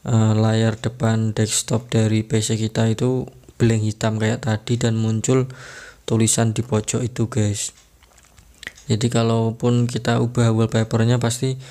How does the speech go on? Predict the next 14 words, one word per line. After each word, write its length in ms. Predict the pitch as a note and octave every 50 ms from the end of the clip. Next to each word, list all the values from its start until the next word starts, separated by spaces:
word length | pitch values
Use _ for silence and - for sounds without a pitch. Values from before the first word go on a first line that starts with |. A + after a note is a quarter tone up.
| - - - - _ -
kalau 320 | - A#2+ A2+ A2+ A2 G#2+
dinyalakan 960 | - C#3 A#2 A2 G#2+ A2 A2 A2 A2 A2 A2 G#2+ A2+ G#2+ G#2+ A2 G#2+ - -
ulang 400 | A#2 B2 A#2 A2+ A#2 A#2+ B2+ B2
nanti 320 | A#2 A2+ A2+ A#2 B2+ B2 A#2
akan 320 | A2 A2+ A#2+ A#2+ A#2+ A#2
blank 240 | A#2+ - A2+ A2 G#2+
hitam 320 | G#2 G#2 - A2+ G#2+ G#2+
lagi. 480 | G#2+ G#2 G#2 - - B2 A2 G#2+ G#2 A2 - _ _ _ _ _ _ _ - - - - - - - - - - _ _ -
Jadi 160 | A2+ G#2 B2 B2 A#2+
filenya 480 | B2 A#2+ A2+ A#2 A#2 A#2+ B2+ C3 C3+
nanti, 480 | C3+ C3 B2 A#2 A#2 A2+ B2 B2+ C3 C3 C3 - - - - - - - - - _ _ -
eh, 680 | - C3+ A#2 A#2 A#2 A2+ A2+ A2+ A2+ A2+ A2 A2 A#2 C3+
apa, 240 | C3+ A#2 A#2+ B2 B2 B2
bisa 400 | B2+ A2+ - - A#2 A2 A2 A2